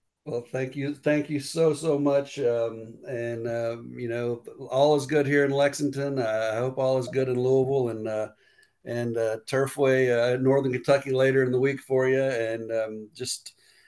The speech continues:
thrilled to have you on and, and, and get to know you a little bit better and maybe, you know, talk a little about some of those, uh, good times we've already shared. So, uh, yeah, again, thank, thank you very much and looking forward to it.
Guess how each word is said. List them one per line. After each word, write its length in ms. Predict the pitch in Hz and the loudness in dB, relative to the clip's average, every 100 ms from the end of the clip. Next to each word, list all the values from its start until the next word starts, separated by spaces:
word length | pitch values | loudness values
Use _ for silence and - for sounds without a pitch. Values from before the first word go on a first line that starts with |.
| _ _ - | _ _ 2
thrilled 280 | 147 156 | 6 6
to 40 | 143 | 8
have 240 | 147 143 | 8 8
you 100 | 131 | 8
on 380 | 131 139 143 135 | 4 6 4 2
and, 160 | 113 110 | 0 -4
and, 400 | 107 104 107 - | -6 -6 -8 -10
and 220 | 110 107 | -10 -4
get 140 | 139 | -6
to 100 | 131 | -2
know 140 | 127 135 | 0 2
you 180 | 131 | 2
a 20 | 135 | 2
little 140 | 131 | 2
bit 180 | 131 127 | 0 0
better 380 | 123 123 127 117 | 0 0 0 -2
and 260 | 104 110 | -6 -8
maybe, 320 | 113 113 110 110 | -8 -6 -8 -10
you 140 | 135 | -14
know, 40 | 107 | -8
talk 300 | 117 135 131 | 0 0 2
a 40 | |
little 180 | 127 135 | -2 0
about 260 | 123 123 - | 0 0 0
some 160 | 123 | -4
of 80 | 120 | 0
those, 240 | 120 120 | 0 0
uh, 140 | 113 107 - | 0 -2 0
good 180 | 131 - | -2 2
times 320 | 123 123 117 | 0 0 0
we've 140 | 120 | 0
already 320 | 123 123 117 | 4 4 4
shared. 440 | 113 123 117 123 131 | -2 -2 -2 -2 -6
So, 360 | - 107 104 - _ - _ _ - | -6 -4 -4 -8 _ -20 _ _ -10
uh, 100 | 60 | -6
yeah, 240 | 78 92 - _ - | -4 -6 -12 _ -16
again, 320 | 117 - - - | -10 -10 -10 -6
thank, 260 | 117 123 | -6 -4
thank 220 | 127 131 | -4 -4
you 80 | 123 | -2
very 260 | 117 120 117 | 0 0 2
much 260 | 107 - | 0 -2
and 80 | - | -10
looking 200 | 104 - | -14 -14
forward 260 | 98 98 87 | -6 -6 -6
to 60 | |
it. 160 | 85 - | -14 -20